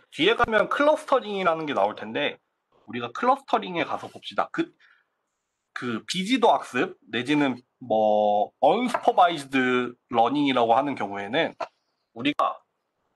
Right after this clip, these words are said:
원하는 아웃풋을 몰라요. 얘가 학습이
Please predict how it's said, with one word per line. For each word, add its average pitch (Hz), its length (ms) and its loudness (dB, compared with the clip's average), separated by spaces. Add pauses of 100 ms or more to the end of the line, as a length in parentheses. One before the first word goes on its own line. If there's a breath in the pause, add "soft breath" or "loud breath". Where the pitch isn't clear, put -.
원하는 214 720 4
아웃풋을 120 680 0
몰라요. 104 580 0 (920)
얘가 135 240 2
학습이 - 500 -4